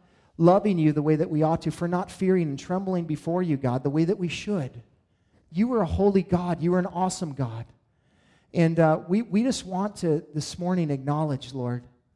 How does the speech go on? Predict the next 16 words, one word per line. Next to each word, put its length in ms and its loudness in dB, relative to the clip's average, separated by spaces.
that 140 0
you're 160 2
here, 520 0
that 120 2
you're 160 4
amongst 440 -4
us, 220 -10
Lord, 240 0
and 160 -4
we 140 4
want 280 -2
to 100 0
just 360 -8
bow 280 -4
before 440 -4
you. 260 -12